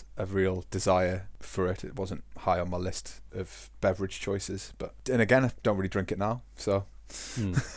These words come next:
Speaker 1: <laughs> again, not, not missing it too much.
Speaker 2: Yeah. Fifteen, we have cheese.
Speaker 1: <sighs> I'm gonna say something controversial.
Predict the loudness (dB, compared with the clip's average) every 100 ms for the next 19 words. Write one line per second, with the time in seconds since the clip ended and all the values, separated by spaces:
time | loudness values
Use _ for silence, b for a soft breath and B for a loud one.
0 | B B -10 4 6 8 6 8 6 8
1 | 6 4 2 0 -2 -6 -18 -18 -18 -14
2 | -4 -4 -2 4 4 8 6 6 4 2
3 | 0 4 4 2 -4 -8 -4 -2 -4 -10
4 | -12 -2 2 4 4 2 2 2 4 4
5 | 6 4 2 2 0 0 0 0 0 0
6 | -2 -4